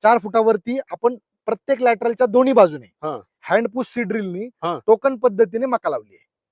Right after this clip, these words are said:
Speaker 2: बरं, बरं, बरं.
Speaker 1: हा. म्हणजे हँड पुश सीड ड्रिलनी काय झालं,
Speaker 2: हं.
Speaker 1: समप्रमाणामध्ये अंतर सगळं आपलं आलेलं आहे. म्हणजे
Speaker 2: बरं, बरं.
Speaker 1: सात इंच म्हणजे सात इंच.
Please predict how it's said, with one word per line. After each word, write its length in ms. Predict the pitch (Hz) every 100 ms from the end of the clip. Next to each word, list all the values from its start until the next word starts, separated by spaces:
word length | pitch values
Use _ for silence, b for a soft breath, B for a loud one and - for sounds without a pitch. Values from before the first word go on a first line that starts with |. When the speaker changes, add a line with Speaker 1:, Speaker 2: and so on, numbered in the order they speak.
| _
Speaker 2:
बरं, 240 | 170 240
बरं, 140 | 202 123
बरं. 100 | 95 -
Speaker 1:
हा. 60 |
म्हणजे 460 | 98 _ _ - 190
हँड 260 | 147 185 220
पुश 220 | 254 -
सीड 120 | 240
ड्रिलनी 240 | 240 247
काय 200 | 247 220
झालं, 280 | 196 131 160 214 _
Speaker 2:
हं. 60 | 120
Speaker 1:
समप्रमाणामध्ये 840 | - 226 285 277 269 262 262 262
अंतर 280 | 240 233 247
सगळं 240 | 214 190
आपलं 180 | 160 143
आलेलं 240 | 127 104 90
आहे. 80 | _ _
म्हणजे 180 | 185 170
Speaker 2:
बरं, 40 |
बरं. 100 | 226
Speaker 1:
सात 160 | - 254
इंच 120 | 247
म्हणजे 180 | 247 254
सात 180 | 262 175
इंच. 240 | 170 123